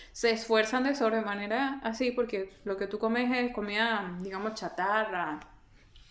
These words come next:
como le digan en, en donde se encuentren, es como más, se esfuerzan más, ¿verdad? Con los perros calientes, tenemos algo que se llama Pepito y así, es una cosa grosera,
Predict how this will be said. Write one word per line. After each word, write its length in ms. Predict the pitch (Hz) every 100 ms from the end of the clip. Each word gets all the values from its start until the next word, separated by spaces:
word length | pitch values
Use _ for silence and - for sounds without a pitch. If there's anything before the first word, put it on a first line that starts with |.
| - - -
como 240 | 202 202
le 140 | 202
digan 300 | 208 254 254
en, 360 | 254 220 185 190
en 160 | 208 202
donde 280 | 196 190 190
se 80 | 202
encuentren, 500 | 202 269 233 262 262 - - - - - -
es 280 | 233 233
como 360 | - 277 277 277
más, 1000 | 247 226 220 247 269 269 226 214 202 - -
se 240 | - 247
esfuerzan 420 | 247 254 247 320
más, 140 | 370 302
¿verdad? 300 | 233 269 302
Con 160 | 233
los 140 | 208 214
perros 240 | 214 202
calientes, 760 | 208 202 208 214 226 220 208 208
tenemos 300 | 202 190 214
algo 140 | 208
que 60 | 220
se 100 | 220
llama 200 | 196 202
Pepito 500 | 202 202 220 214 202
y 60 | 196
así, 200 | 196 220
es 120 | 208
una 220 | 208 226
cosa 460 | 240 247 247 - 262
grosera, 800 | 254 247 - 226 220 220 233 240